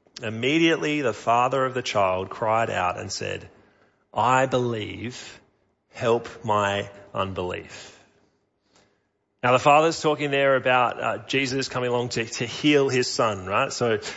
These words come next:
but the principle is the same.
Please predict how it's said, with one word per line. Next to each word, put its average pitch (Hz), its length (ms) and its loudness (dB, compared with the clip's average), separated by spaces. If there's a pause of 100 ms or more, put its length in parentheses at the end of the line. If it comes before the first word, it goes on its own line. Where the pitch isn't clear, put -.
(160)
but 131 140 2
the 131 100 2
principle 139 1000 -2 (920)
is 127 180 -4
the 135 100 0
same. 107 420 0